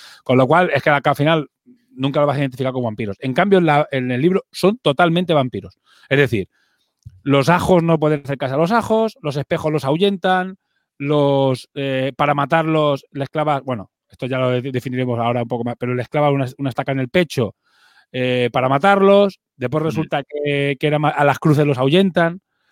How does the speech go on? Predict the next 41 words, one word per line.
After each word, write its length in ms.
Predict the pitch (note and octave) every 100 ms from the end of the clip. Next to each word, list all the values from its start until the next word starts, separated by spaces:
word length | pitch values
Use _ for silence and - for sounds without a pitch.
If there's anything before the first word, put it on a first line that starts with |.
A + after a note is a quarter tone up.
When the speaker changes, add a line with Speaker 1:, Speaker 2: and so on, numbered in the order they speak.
| _
Speaker 1:
O 120 | _ -
sea, 120 | D3+
¿qué 100 | D3
te 60 | D3+
quiero 160 | D#3
decir? 220 | C3 G#2+ - _
Claro, 260 | - F3 C3+
tú 320 | F3 F#3+ G3
desde 160 | E3 D#3+
el 60 | E3
principio, 440 | D#3 F3 G3+ - _
el, 220 | C#3+ B2+ C3
el 140 | D3 C3+
libro 160 | F#3
está 140 | F3 D3 C3
<laughs> 160 | C3
muy 160 | D#3+ G3+
bien 180 | F#3 F3
hecho 340 | F3+ - G#3+ _ _ _ _ _ _
y 140 | - D3
te 120 | D3
lleva 220 | E3+ F3+
por 120 | D#3
unos 200 | E3 E3+
sitios 260 | - G3 D3+
que 120 | C#3+
tú 140 | B2+ D#3
reconoces 720 | C#3+ C#3 C3+ F#3 - A#2 _ _ _
con, 220 | - B2 A#2+
por 140 | B2
la 60 | A#2
historia 800 | - C#3 C#3 C#3 C3+ C3+ C3
de 80 | B2+
los 100 | C3
vampiros 540 | C3 C3 F3+ D#3+ A#2 A2+
y 60 |
por 220 | A2 A2+ A2
toda 280 | C3 C3+
la 480 | C#3 C3+ C3 C3 C3 C3
mitología 500 | C3+ B2 A#2+ D3 C3+
vampírica, 600 | C3+ E3+ E3 E3 F3+